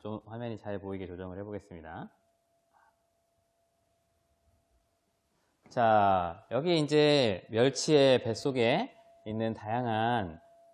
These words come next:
내용물들이 이렇게 보이고 있는데 이 중에서 좀 특징적인 것들을 한번 봐볼게요. 이게 지금 선생님이 보고 있는 게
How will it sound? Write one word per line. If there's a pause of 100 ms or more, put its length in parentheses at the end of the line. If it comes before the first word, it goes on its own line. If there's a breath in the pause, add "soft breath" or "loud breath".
(100)
내용물들이
이렇게
보이고
있는데
이
중에서
좀
특징적인
것들을
한번
봐볼게요. (520)
이게
지금
선생님이
보고
있는
게